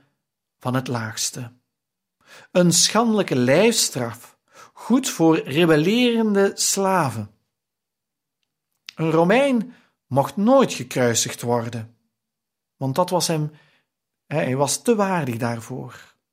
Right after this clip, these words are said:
Maar enkel de grootste schurken werden gekruisigd, om een afschrikking te zijn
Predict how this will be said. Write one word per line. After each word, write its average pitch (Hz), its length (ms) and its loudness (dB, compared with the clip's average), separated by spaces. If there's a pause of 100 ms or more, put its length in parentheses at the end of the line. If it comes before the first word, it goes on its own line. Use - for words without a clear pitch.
(960)
Maar - 120 -18
enkel 170 340 -6
de 131 80 -8
grootste 170 520 -6
schurken - 680 -10 (300)
werden 123 260 -6
gekruisigd, - 920 -12 (640)
om 123 140 -6
een 117 220 -6
afschrikking 180 680 -4 (500)
te 165 100 -6
zijn 143 420 -6